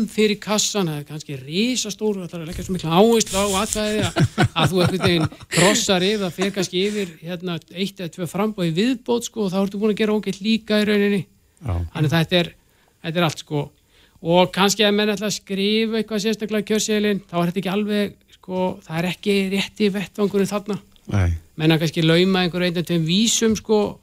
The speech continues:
Speaker 1: svona með, en ekki til dæmis, við, við höfum séð að fólk er að hefta hluti við kjörseðilinn og svoleiðis, það er ógilt.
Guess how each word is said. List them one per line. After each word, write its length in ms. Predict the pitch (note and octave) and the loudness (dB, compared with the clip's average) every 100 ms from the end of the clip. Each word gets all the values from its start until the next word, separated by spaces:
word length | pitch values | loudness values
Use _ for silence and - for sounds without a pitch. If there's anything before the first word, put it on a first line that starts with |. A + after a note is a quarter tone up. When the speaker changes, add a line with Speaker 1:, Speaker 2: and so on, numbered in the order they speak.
| _ _ - | _ _ -10
Speaker 1:
svona 240 | F#3 F#3 | -2 2
með, 560 | F#3 F#3 G3+ C4+ D4 C#4 - - - - - _ _ | 2 2 2 4 2 0 -4 -10 -16 -20 -20 _ _
en 180 | - E3 | -4 0
ekki 240 | G3 G3 G#3 | 0 0 -2
til 120 | G#3 | 0
dæmis, 180 | G3+ F3 | 0 0
við, 200 | F3+ F3 | 0 0
við 180 | D#3 D#3+ | 2 2
höfum 100 | D3 | 2
séð 160 | D#3+ D3+ | 2 0
að 80 | |
fólk 180 | D#3 D3 | 0 -4
er 120 | D3 C3+ | -4 -4
að 80 | A#2 | -2
hefta 600 | F3 G#3+ - - _ A3 | -2 -2 -10 -20 _ 0
hluti 340 | G3+ G#3+ G#3+ | 2 0 0
við 140 | G#3 G#3 | -2 0
kjörseðilinn 500 | G#3+ G#3 G#3+ G#3 G#3 | -2 0 0 0 0
og 60 | F#3+ | -2
svoleiðis, 160 | G3+ E3+ | -2 0
það 160 | F#3+ | 0
er 100 | G#3 | 2
ógilt. 520 | G#3 G3+ A3+ - - | 0 0 -2 -4 -14